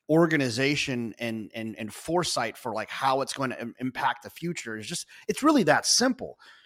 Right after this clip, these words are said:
And, and so hopefully conversations like this will get executives and people thinking. And, um, and look, I, I'm not trying to be a homer and pat, um, ourselves or, you know, I'm not really an employee, but you know what I mean? But I'll pat ourselves on the back. But like,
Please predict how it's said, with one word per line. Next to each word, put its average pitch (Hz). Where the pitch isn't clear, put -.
And, 135
and 135
so 139
hopefully 165
conversations 135
like 120
this 143
will 120
get 123
executives 127
and 117
people 139
thinking. 131
And, 107
um, 117
and 147
look, 131
I, -
I'm 135
not 123
trying 123
to 113
be 123
a 117
homer 123
and 110
pat, 123
um, 101
ourselves 117
or, 104
you 120
know, 101
I'm 113
not 101
really 104
an 101
employee, 104
but 98
you 113
know 107
what 95
I 92
mean? 98
But 110
I'll 110
pat 131
ourselves 117
on 113
the 107
back. 139
But 135
like, 131